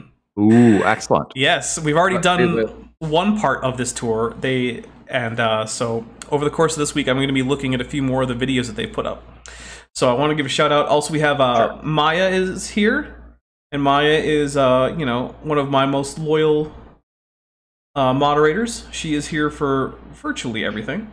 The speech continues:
Speaker 1: So, uh, yeah, I just wanna
Speaker 2: Hey.
Speaker 1: give a shout out to chat.
Speaker 2: And just, just, just clarify, because I know, you know, I was, I was permanently banned from YouTube for making a joke about Australians, allegedly. Um, so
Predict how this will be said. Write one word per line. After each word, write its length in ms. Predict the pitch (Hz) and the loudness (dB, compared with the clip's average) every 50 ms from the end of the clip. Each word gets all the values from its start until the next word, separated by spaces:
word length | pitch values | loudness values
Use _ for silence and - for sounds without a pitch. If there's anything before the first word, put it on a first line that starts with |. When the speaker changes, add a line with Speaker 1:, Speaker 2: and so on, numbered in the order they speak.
| - - - - _ _ _ - - - - - - - - _ _ _ _ _ _ | -20 -20 -20 -20 _ _ _ -20 -20 -20 -20 -20 -20 -20 -20 _ _ _ _ _ _
Speaker 1:
So, 340 | - - 147 139 131 127 - | -4 0 2 4 4 4 4
uh, 280 | 110 127 127 120 123 123 | 2 2 2 2 0 0
yeah, 320 | 123 - 180 - - - - - - - - - _ _ - - - - | 0 0 0 0 -2 -4 -8 -16 -20 -20 -20 -20 _ _ -20 -20 -12 -6
I 100 | 151 156 | -6 -6
just 140 | 151 - - | -4 -4 -2
wanna 260 | 170 160 156 156 151 | 0 0 0 2 2
Speaker 2:
Hey. 120 | 156 175 175 | 4 4 4
Speaker 1:
give 100 | 180 180 | 2 0
a 40 | - | -2
shout 180 | - 220 226 233 | 0 0 2 2
out 80 | 220 220 | 0 -2
to 60 | - | -6
chat. 320 | - - - - - - - - - - - - - - | -6 -6 -6 -6 -6 -10 -16 -20 -20 -18 -6 -4 -2 4
Speaker 2:
And 80 | 175 | 8
just, 220 | 160 220 220 220 - | 8 8 8 8 8
just, 220 | 226 233 233 233 - | 8 8 8 6 6
just 240 | 226 226 - - | 6 6 6 6
clarify, 420 | - 202 214 208 190 170 - 165 156 | 4 6 8 8 8 6 6 4 4
because 240 | 139 139 - 139 135 | 4 2 2 0 0
I 80 | 139 | 2
know, 360 | 143 156 156 151 151 151 147 - | 4 6 6 8 6 6 4 0
you 80 | - 143 | -2 0
know, 60 | 135 | 0
I 200 | - 131 147 180 | 4 4 6 6
was, 200 | 170 156 143 - | 6 4 2 0
I 120 | - 147 151 | 0 0 2
was 140 | 147 131 120 | 2 0 -2
permanently 320 | - 147 147 143 143 139 | -2 -4 -4 -4 -6 -6
banned 580 | 104 135 127 123 131 131 127 127 123 123 123 117 - _ | -4 -2 0 0 0 0 0 -2 -4 -6 -6 -8 -10 _
from 140 | 120 117 | -8 -6
YouTube 440 | 120 123 135 120 - 127 117 113 95 | -6 -6 -6 -6 -4 -6 -6 -6 -6
for 380 | - 120 113 110 110 113 104 - - _ - | -4 -4 -2 -2 -2 -2 -4 -6 -12 _ -10
making 400 | 117 113 120 120 - 123 120 113 | -6 -4 -4 -4 -4 -6 -6 -6
a 60 | 107 | -6
joke 500 | 98 87 95 107 110 117 113 110 113 - - | -8 -4 -2 2 4 6 6 4 2 -2 -10
about 320 | - 107 98 107 101 101 | -10 -4 -2 -2 0 -2
Australians, 720 | 101 101 - - 120 117 110 113 117 110 95 95 92 92 90 | -2 -6 -6 -6 -4 -4 -2 -2 -2 -2 -2 -4 -6 -8 -8
allegedly. 640 | 85 98 95 95 92 95 95 85 85 82 82 85 - _ _ _ _ _ _ _ - | -8 -6 -4 -4 -4 -4 -4 -6 -6 -8 -10 -10 -14 _ _ _ _ _ _ _ -4
Um, 360 | 95 90 87 85 87 85 - _ _ _ | -4 -4 -4 -4 -8 -12 -18 _ _ _
so 420 | _ - - 131 120 113 104 - | _ 0 4 6 6 6 4 4